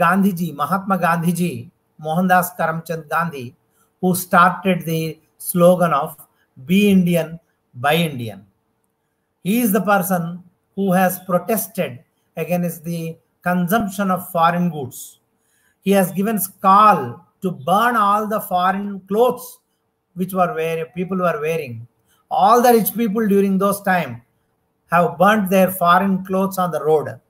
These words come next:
because they wanted to, that local people must survive and local people employment must be given, and we must, uh, support our local. Be Indian, buy Indian is a normative behavior.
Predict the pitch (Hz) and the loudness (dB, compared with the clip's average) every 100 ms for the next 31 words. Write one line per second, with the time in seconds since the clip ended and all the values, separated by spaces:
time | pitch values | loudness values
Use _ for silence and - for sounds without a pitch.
0 | _ _ _ _ _ _ - 175 214 220 | _ _ _ _ _ _ -8 -2 2 2
1 | 214 185 190 185 196 190 202 202 190 180 | 0 -4 0 2 2 2 -2 -2 -2 -2
2 | 180 _ _ _ _ 170 165 165 190 190 | -6 _ _ _ _ -4 -2 2 2 4
3 | 214 180 190 190 180 175 - 160 147 175 | 0 0 -2 -2 -2 -2 -4 -6 0 0
4 | 190 185 - 165 156 160 180 196 185 180 | 0 -2 -8 -10 -4 0 0 0 -4 -6
5 | 175 170 170 139 131 160 196 196 180 156 | -6 -8 -8 -14 -2 2 4 4 0 -2
6 | - 135 131 170 196 190 - _ _ _ | -8 -10 -10 -4 -2 -2 -6 _ _ _
7 | - 175 175 175 175 175 - - 170 165 | -4 -2 -2 -2 0 -2 -4 -8 0 2
8 | 156 - _ _ _ - 175 233 247 202 | 2 -2 _ _ _ 2 4 4 4 4
9 | 180 143 143 127 117 110 _ _ _ _ | 2 0 -8 -8 -16 -18 _ _ _ _
10 | _ - 139 226 254 233 220 214 208 220 | _ -12 -2 0 2 2 2 2 0 -4
11 | - 147 131 175 196 196 185 185 175 170 | -12 -20 2 4 6 4 2 2 -2 -4
12 | 165 147 151 190 202 208 190 170 151 131 | -6 -4 2 2 2 0 -4 -6 -8 -8
13 | 156 143 127 | -8 -8 -14